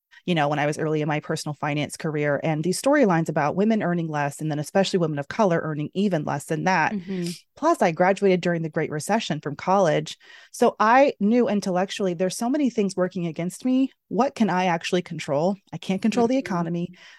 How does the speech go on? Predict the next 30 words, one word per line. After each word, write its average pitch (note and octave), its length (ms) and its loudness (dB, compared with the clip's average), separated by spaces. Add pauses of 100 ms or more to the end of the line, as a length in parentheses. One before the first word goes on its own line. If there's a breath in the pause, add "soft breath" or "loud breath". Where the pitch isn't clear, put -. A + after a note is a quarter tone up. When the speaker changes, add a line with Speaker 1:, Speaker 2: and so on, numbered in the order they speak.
Speaker 1:
I - 60 -2
can't C4 240 2
control G#3+ 460 4
gender F#3+ 320 2
bias F#3 480 4
and D#3 100 -6
racism. F3 560 0
I E3 80 -2
can't G3+ 260 -4
control F#3 320 0
the F3 120 -4
fact E3+ 220 -4
that E3 100 -2
I'm E3+ 140 2
gonna F3 140 2
walk E3 280 -2
into F3+ 240 -2
a F3 40 0
workplace F#3+ 600 0
and E3+ 100 -2
be E3 180 -6
undervalued E3 680 0
and D3+ 200 -6 (380 loud breath)
to - 100 -2
have G3 200 4
lower F3+ 420 4
expectations F3 840 -2
set - 180 2
for G#3 100 -4
myself. A3 560 -2